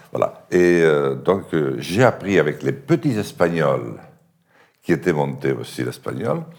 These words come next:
ensuite le béarnais. Quant au français, je fais troisième langue parce que papa estimait que c'était une langue, euh, trop exigeante pour qu'il entreprisse de me l'entre-,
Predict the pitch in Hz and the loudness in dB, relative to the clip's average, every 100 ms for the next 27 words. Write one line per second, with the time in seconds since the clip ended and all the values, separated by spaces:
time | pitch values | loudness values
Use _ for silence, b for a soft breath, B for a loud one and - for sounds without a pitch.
0 | B B B B - 78 - - - 71 | B B B B -2 -2 -4 -8 -4 -4
1 | - - - 76 113 139 - _ B B | 2 0 0 -6 -8 -10 -16 _ B B
2 | B - 95 87 - 71 - 127 - - | B 0 0 0 -4 -6 -4 -6 -4 -6
3 | - 90 82 71 71 113 120 - - - | -4 -4 -2 -2 0 -2 -2 -8 -12 -4
4 | 67 - 98 - - 92 85 82 69 - | -4 2 0 0 -4 -2 0 0 -2 -6
5 | 67 71 78 69 73 65 64 - B B | -6 -6 -4 -4 -2 -2 -4 -12 B B
6 | B B - 64 - 87 85 69 71 71 | B B -10 -8 -8 -6 -6 -4 -6 -4
7 | 107 107 117 - 73 65 - B B - | -6 -6 -8 -6 -6 -6 -10 B B -6
8 | 71 76 - 64 - 101 117 - 87 73 | -2 -2 -2 -14 -10 -6 -6 -6 -6 -4
9 | 69 64 67 67 - | -4 -4 -4 -6 -12